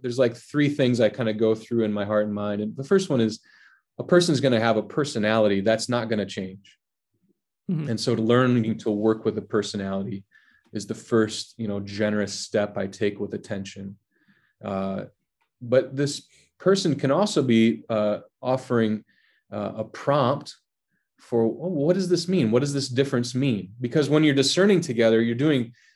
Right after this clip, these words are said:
Speaker 1: kind of three things, not at the same time or not necessarily in the same sequence, but three things are gonna be happening in that discernment that's becoming aware, and that's gathering information. So
Speaker 2: Mm-hmm.
Speaker 1: if there's a tension there,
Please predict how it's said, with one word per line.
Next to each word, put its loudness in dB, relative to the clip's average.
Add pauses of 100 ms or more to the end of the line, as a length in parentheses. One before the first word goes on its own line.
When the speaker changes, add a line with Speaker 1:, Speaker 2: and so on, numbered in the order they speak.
(100)
Speaker 1:
kind 0
of -2
three 4 (160)
things, 0 (420)
not 4
at 2
the 2
same 0
time 4
or 0
not -2
necessarily 0
in 0
the 0
same -2
sequence, -2
but -4
three 0
things 0
are 0
gonna 2
be 2
happening 0
in -2
that -4
discernment -4 (340)
that's -2
becoming 0
aware, 4 (140)
and -2
that's 0
gathering 4
information. -2 (680)
So 2
Speaker 2:
Mm-hmm. -2
Speaker 1:
if -2
there's 0
a -2
tension 0
there, 0